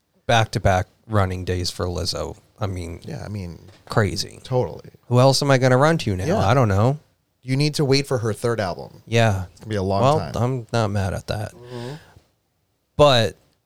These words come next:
Speaker 1: what I'm, like, wondering is that we've talked about this before. I don't know if we've talked about it on the podcast,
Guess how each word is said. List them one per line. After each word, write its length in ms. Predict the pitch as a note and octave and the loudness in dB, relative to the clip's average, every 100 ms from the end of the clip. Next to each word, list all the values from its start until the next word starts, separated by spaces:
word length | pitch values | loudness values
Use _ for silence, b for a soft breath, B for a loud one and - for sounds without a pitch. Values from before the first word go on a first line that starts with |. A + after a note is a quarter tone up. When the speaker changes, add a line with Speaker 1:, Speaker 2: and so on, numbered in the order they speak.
| _ _ _ _ | _ _ _ _
Speaker 1:
what 320 | _ C3+ D3+ D3+ | _ 2 4 6
I'm, 200 | D3 - | 2 -2
like, 340 | C3+ C#3 C3+ - - _ _ _ C3 | 4 4 4 -4 -20 _ _ _ 2
wondering 420 | D3+ D#3+ D3+ C3 | 4 6 4 6
is 200 | B2 A2 - | 4 2 -6
that 400 | A#2 C3+ D3 - _ _ _ _ _ _ _ | 2 4 4 2 _ _ _ _ _ _ _
we've 200 | B2 D#3+ | -6 -4
talked 240 | - A#2+ A#2+ | 2 0 4
about 340 | A#2+ A2+ G#2 - | 4 6 4 0
this 220 | G#2+ - | 0 2
before. 440 | G#2+ - G2+ G2+ | 0 0 2 4
I 200 | G2 G#2 | 4 4
don't 200 | A#2 A2 | 4 2
know 480 | G2+ G2+ G2 G2 D#2+ _ | 2 2 2 2 -4 _
if 140 | G#2 G#2 | -6 -4
we've 120 | G2+ | 0
talked 220 | G#2+ G2+ | 0 2
about 140 | G#2+ G#2 | 4 4
it 80 | G2 | 2
on 100 | F#2+ | 0
the 60 | |
podcast, 720 | - G2 G2+ A2+ A2 A#2 - | 2 2 2 2 4 2 -2